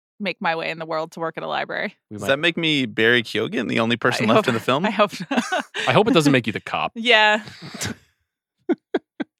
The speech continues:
Speaker 1: Or Jenny.
Speaker 2: Oh,
Speaker 3: Ooh.
Speaker 2: Jesus.
Speaker 1: Yeah.
Speaker 3: Pure,
Speaker 2: The
Speaker 3: but
Speaker 2: sacrificial
Speaker 1: Yeah.
Speaker 2: donkey.
Speaker 3: failed by the world.
Speaker 1: Yeah.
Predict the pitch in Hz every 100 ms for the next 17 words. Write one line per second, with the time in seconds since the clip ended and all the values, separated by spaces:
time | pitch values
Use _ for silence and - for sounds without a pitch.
0 | - _ _ _ - - 294 - 277 302
1 | 226 196 190 196 202 _ _ _ _ _
2 | - 120 107 135 98 110 98 90 220 208
3 | 202 208 208 202 _ _ - - 131 120
4 | 123 110 104 - 113 110 113 - 107 101
5 | 98 104 104 - - 127 120 117 110 107
6 | 104 104 110 107 - 214 202 202 202